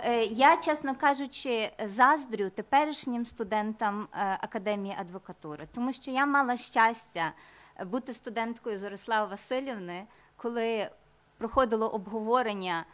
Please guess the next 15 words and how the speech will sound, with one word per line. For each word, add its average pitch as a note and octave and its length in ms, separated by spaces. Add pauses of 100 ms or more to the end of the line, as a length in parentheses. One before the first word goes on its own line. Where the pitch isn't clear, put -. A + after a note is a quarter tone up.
(140)
проекту A#3+ 460
Цивільного B3 640
кодексу, G3+ 520
і G3 60
коли A#3 220
Зарослава G#3 480
Васильівна G#3+ 580 (280)
приїжджала G#3+ 580
і G3+ 240
розказувала, G3 720
що A3+ 260
було G#3 300
на F#3+ 180
робочих A3 560
групах. F#3+ 500